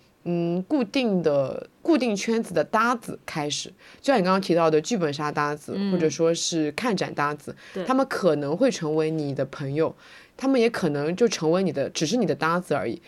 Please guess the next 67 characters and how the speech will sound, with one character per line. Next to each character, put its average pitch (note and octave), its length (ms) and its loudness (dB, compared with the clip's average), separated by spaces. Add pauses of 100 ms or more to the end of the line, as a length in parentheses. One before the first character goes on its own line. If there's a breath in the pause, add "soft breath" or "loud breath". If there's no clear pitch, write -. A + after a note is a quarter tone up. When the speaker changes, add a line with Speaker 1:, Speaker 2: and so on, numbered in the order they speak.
(120 loud breath)
Speaker 2:
嗯。 G3+ 100 -6
Speaker 1:
在 G3 80 4
这 F#3+ 80 2
个 E4+ 80 2
过 D4 140 4
程 G3+ 160 0
中， G#3 200 0
你 D3+ 120 0
至 C4 160 -2
少 E3+ 200 0
有 D3 200 2
了 C#3+ 60 0
一 D#3 100 2
个 F#3 100 0
去 F#3+ 220 -4
认 A3+ 200 0
识 F#3 120 -4
朋 D3+ 180 -10
友 E3 140 -2
的 D#3+ 100 -2
途 D3 240 -8
径 G3 240 0
嘛， - 160 -8 (300 loud breath)
嗯， F3+ 160 2
然 F#3 100 4
后 B3 80 4
你 B3 100 2
在 G#3 120 4
这 B3+ 40 0
个 B3+ 80 2
途 F3 200 -2
径 C4 120 -2
里 A3+ 80 2
面 D3 160 -2
再 F3+ 80 -2
去 F#3 120 -4
判 C4+ 240 -4
断 F#3 120 0
说 F3+ 200 0 (240 loud breath)
你 E3 120 4
要 C#4 160 4
不 G#3+ 80 2
要 F#3 140 2
跟 E3 320 0
这 G3 200 0
个 D#3+ 180 2
人 C#3+ 280 0
去 G3 200 -6
进 G#3+ 340 0
行 C#3+ 300 -4 (280 loud breath)
更 G#3 280 2
多 G#3 160 2
的 F3+ 120 6
信 F#3+ 240 -2
息 F#3 140 -6
交 F#3 220 2
换， G3 240 -4 (260 loud breath)
去 - 180 -4
进 G#3+ 220 0
行 F3 180 -2
更 G#3+ 160 -4
深 A3 220 -2
一 A3 60 -2
步 G3+ 160 -6
的 F3 100 0
了 D3 240 0
解， F#3+ 300 -2